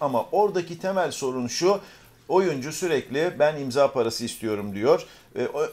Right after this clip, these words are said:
ön sezileri yüksek biliyoruz. Topsuz alanda iyi koşu yapabilen, e, gol noktalarına giden bir oyuncu. E, üçüncü seçenek de bu. Orada önemli bir nokta var. Yalnız onu da paylaşalım. Sisse konusunda Fenerbahçe'nin de isteği var.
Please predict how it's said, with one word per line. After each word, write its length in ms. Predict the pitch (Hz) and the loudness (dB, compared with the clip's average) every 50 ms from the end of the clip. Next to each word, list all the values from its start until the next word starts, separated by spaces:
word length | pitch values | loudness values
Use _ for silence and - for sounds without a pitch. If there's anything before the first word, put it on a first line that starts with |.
| - - | -2 0
ön 180 | 160 170 180 | 0 0 0
sezileri 500 | 180 170 - 170 147 147 156 151 151 147 | 0 0 0 0 0 -2 -2 -2 -2 -2
yüksek 540 | 143 143 143 127 - - 131 120 - - - | -2 -4 -4 -2 -2 -2 -2 -2 -4 -6 -8
biliyoruz. 560 | 139 139 139 131 120 110 117 127 123 - - - | -8 -4 -2 0 0 0 0 -2 -6 -8 -4 0
Topsuz 360 | - 143 135 135 - 139 123 | 2 2 2 0 -4 -4 -2
alanda 460 | 139 131 127 127 127 123 123 123 127 120 | 0 0 2 2 0 0 0 0 0 0
iyi 240 | 120 127 127 127 | 0 -2 -4 -4
koşu 320 | - - 123 117 - 123 127 | -4 -4 -4 -4 -4 -2 -2
yapabilen, 640 | 123 - - 120 110 104 110 107 104 104 110 117 117 - - | -2 -2 0 -2 -4 -2 -2 -2 -2 -2 -4 -6 -10 -10 -8
e, 160 | 107 104 104 104 98 | -6 -4 -4 -2 0
gol 160 | 123 135 135 | 0 2 2
noktalarına 540 | 131 127 123 120 - 127 120 117 120 120 120 | 2 0 -2 -2 -2 -2 0 0 0 -2 -4
giden 380 | 110 107 104 120 123 113 113 | -6 -4 -2 -2 -2 -2 -2
bir 80 | 107 107 | -2 -2
oyuncu. 500 | 104 101 98 98 101 104 117 165 196 190 185 - - - - - _ - | -2 -2 -2 -4 -6 -2 0 0 0 0 -2 -8 -20 -20 -20 -12 _ -2
E, 300 | 123 123 123 120 120 - - - | 0 2 2 2 0 0 -4 -8
üçüncü 360 | 160 160 - 175 175 170 165 | -8 -6 -6 -6 -6 -6 -6
seçenek 500 | - 165 147 160 151 139 131 - - - | -4 -4 -4 -4 -4 -4 -4 -6 -4 -4
de 140 | 170 160 135 | -4 -2 -2
bu. 220 | 123 104 90 - - - - - | -2 -2 -4 -6 -10 -12 -2 2
Orada 360 | 143 185 208 202 170 185 165 | 4 4 4 4 4 2 2
önemli 380 | 160 160 160 156 160 165 156 | 2 0 -2 -4 -6 -6 -8
bir 60 | 143 143 | -6 -6
nokta 360 | 135 131 - - 135 120 117 | -6 -6 -4 -2 -2 0 0
var. 180 | 131 160 180 180 - | 0 0 -2 -2 0
Yalnız 480 | 131 131 123 120 131 147 156 - - - | 0 2 2 0 -2 -4 -6 -6 -6 -6
onu 180 | 139 135 127 | -6 -2 -2
da 120 | 123 113 98 - - _ | -2 -2 -2 -4 -8 _
paylaşalım. 560 | 131 143 151 - 165 160 160 151 143 156 180 170 - - - - - _ _ - | 2 2 4 4 2 0 -2 -2 -2 -2 -4 -6 -10 -18 -20 -20 -20 _ _ -14
Sisse 440 | - - - 208 190 - 196 160 156 | -10 -8 -6 -4 -2 0 0 -2 -2
konusunda 640 | 143 135 131 127 - - 131 127 127 165 180 180 175 - | -4 -6 -6 -6 -8 -8 -8 -4 -2 -2 -2 -2 -4 -6
Fenerbahçe'nin 920 | - 120 131 156 180 190 175 175 170 160 160 160 165 160 160 190 202 202 190 | -8 -6 -2 -2 -2 -2 0 -2 -2 -2 -2 -4 -6 -6 -4 -4 -2 0 0
de 180 | 175 170 - | 0 0 0
isteği 540 | - 143 120 - - - 117 110 104 101 98 | -4 -8 -8 -10 -6 -4 -4 -4 -4 -4 -2
var. 340 | 95 90 82 80 - - - | -2 -2 -2 -2 -6 -12 -16